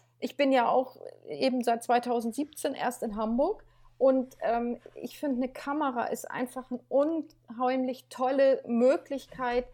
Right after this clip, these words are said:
eine Stadt kennenzulernen. Ähm,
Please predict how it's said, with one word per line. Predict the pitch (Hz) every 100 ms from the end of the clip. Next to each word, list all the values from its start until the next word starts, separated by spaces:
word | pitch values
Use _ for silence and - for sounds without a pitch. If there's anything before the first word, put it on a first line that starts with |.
| _
eine | -
Stadt | 240 - 311 311
kennenzulernen. | - 180 175 - 170 160 73 78 170 _ _ _ -
Ähm, | 233 240 240